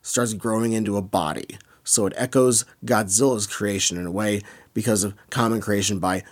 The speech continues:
nuclear weapons. And they both have the same immunity to radiation. In the Godzilla movie, Godzilla, Mothra, and King Ghidorah, Giant Monsters All Out Attack, or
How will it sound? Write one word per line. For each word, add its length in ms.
nuclear 600
weapons. 580
And 120
they 80
both 220
have 180
the 80
same 300
immunity 460
to 80
radiation. 680
In 300
the 160
Godzilla 540
movie, 420
Godzilla, 440
Mothra, 460
and 120
King 200
Ghidorah, 380
Giant 340
Monsters 400
All 220
Out 120
Attack, 440
or 220